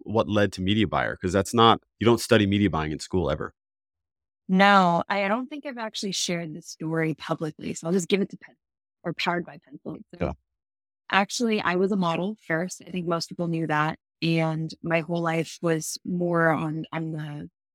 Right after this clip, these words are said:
Speaker 2: I was a fit model at first, and then I did print work and runway. I learned a lot about supply chain. I learned about the business of it since I was about seven or eight.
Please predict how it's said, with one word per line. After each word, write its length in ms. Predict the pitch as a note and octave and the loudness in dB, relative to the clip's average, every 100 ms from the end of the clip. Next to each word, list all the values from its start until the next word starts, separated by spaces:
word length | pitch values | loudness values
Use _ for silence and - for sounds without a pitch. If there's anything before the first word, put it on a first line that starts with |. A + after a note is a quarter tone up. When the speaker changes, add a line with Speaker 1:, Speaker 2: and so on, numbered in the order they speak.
| _ - | _ 0
Speaker 2:
I 80 | G3+ | 0
was 140 | F#3+ E3+ | 2 -2
a 60 | |
fit 240 | - C4 A3+ | 0 0 4
model 280 | A3+ G#3+ | 4 4
at 160 | G#3 - | 2 0
first, 320 | F#3+ F#3 F#3 F#3 | -2 -2 -2 -2
and 100 | F3+ | 0
then 80 | |
I 80 | E3+ | 0
did 180 | E3 D#3+ | 0 -2
print 220 | G3 F3+ | -4 -2
work 220 | F3+ E3+ E3+ | 0 0 -2
and 140 | E3 | -2
runway. 500 | E3+ E3+ E3 E3 D#3 | 0 2 2 2 2
I 100 | E3+ | -2
learned 260 | E3 F3 F3+ | -4 -4 -2
a 20 | |
lot 160 | E3 D#3+ | 2 2
about 240 | D3+ - | 0 -12
supply 340 | D#3 - E3 E3+ | -12 -4 -4 -2
chain. 460 | - E3 D#3+ D#3+ | -4 -4 -4 -4
I 40 | E3 | -2
learned 180 | E3+ | -2
about 140 | E3 D3+ | -4 -6
the 80 | E3+ | -4
business 340 | F3+ F3 - | -4 -4 -8
of 100 | D#3+ | -6
it 100 | D#3 - | -8 -8
since 200 | D#3 D#3 | -18 -14
I 80 | |
was 140 | D#3+ D3+ | -14 -14
about 180 | D3+ - | -16 -16
seven 520 | - - D#3 E3+ A#3 F3 | -14 -12 -6 -4 -4 -6
or 140 | E3 | -4
eight. 320 | D#3+ G3+ - | -2 -4 -6